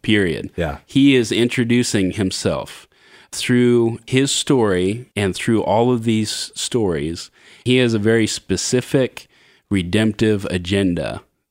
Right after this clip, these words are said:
Speaker 1: to all of this that he is whispering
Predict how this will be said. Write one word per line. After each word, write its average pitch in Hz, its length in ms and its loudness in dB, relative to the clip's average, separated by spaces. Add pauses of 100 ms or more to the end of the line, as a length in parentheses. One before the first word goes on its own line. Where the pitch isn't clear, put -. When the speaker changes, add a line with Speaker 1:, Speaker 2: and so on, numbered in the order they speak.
(140)
Speaker 1:
to 101 320 2
all 90 260 2
of 82 100 -4
this 78 320 -6
that 92 240 -2
he 101 180 0
is 85 160 -2
whispering 120 720 0